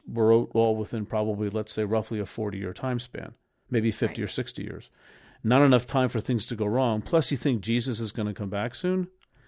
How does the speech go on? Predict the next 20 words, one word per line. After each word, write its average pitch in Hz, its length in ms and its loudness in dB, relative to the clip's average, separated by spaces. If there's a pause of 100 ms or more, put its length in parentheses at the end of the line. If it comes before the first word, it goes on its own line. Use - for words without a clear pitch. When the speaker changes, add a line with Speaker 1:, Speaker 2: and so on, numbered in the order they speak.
(640)
Speaker 1:
There's 147 220 4
no 180 80 8
need 165 220 6
for - 160 -2
all 120 160 2
this 104 220 -2
<laughs> - 0 -
lament 113 280 0
stuff. 107 320 -4
It's 113 100 -4
gonna, 143 300 -4
it's - 160 -2
gonna 143 180 2
come 135 220 0
to 120 160 -2
an 113 100 -2
end 120 240 0
very, 110 240 2
very 98 280 -4
soon. 117 420 -4